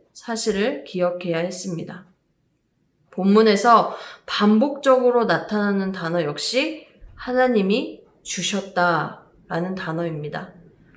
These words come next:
그런데 하나님은 이스라엘에게 땅만을 주신 것이 아닙니다.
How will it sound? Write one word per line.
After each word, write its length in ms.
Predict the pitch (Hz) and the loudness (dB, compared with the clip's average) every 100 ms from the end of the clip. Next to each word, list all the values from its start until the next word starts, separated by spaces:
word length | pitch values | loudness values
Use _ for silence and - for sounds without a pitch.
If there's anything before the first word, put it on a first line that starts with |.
| - - | -18 0
그런데 800 | 220 226 220 254 170 - - - - | 2 4 8 8 6 -2 -14 -20 -4
하나님은 840 | 269 285 285 254 294 233 156 - | 0 2 4 4 4 2 0 -2
이스라엘에게 1200 | 202 208 262 247 226 190 180 247 226 - - - - | 0 4 6 6 6 4 4 4 2 0 -10 -18 -2
땅만을 640 | 262 302 330 330 330 311 | 0 0 0 2 2 -2
주신 360 | - 170 190 175 | -4 -6 -4 -4
것이 440 | 160 - 196 247 | -6 -4 -6 -6
아닙니다. 720 | - 160 185 175 151 165 - | -8 -6 -6 -8 -8 -10 -14